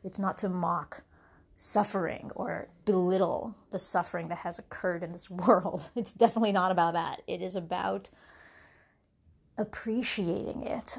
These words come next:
having gratitude for it, going, "Wow, we all suffered because we're ridiculous, because we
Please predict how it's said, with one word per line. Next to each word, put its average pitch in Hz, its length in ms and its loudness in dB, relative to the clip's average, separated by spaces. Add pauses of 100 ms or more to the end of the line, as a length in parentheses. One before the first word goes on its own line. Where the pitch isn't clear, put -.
having 190 360 2
gratitude 196 800 -4
for - 240 -8
it, - 300 -10
going, 196 440 0 (640)
"Wow, 196 400 2
we 202 180 2
all 190 140 6
suffered 190 600 0
because 190 220 -8
we're 175 140 -4
ridiculous, 175 840 -4
because 185 260 -6
we 175 140 -6